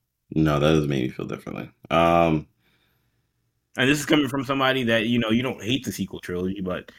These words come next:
Speaker 2: you're also not, uh, a sequel trilogy, you know, <laughs> super fan.
Speaker 1: Yeah, exactly. I mean, there were, there was, there were things that were good and things that I did not like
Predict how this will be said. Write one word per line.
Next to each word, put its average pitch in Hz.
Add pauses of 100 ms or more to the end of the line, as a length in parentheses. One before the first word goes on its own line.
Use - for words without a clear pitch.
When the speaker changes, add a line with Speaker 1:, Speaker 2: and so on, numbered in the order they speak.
(200)
Speaker 2:
you're 98
also 95
not, 87 (200)
uh, 78
a -
sequel 92
trilogy, 82 (360)
you 76
know, 60 (340)
<laughs> -
super 120
fan. 80 (300)
Speaker 1:
Yeah, 131
exactly. 101 (160)
I 90
mean, 95
there 110
were, 107
there 110
was, 120
there 95
were 92
things 110
that 95
were 85
good 110
and 90
things 90
that 80
I 82
did 85
not 85
like 62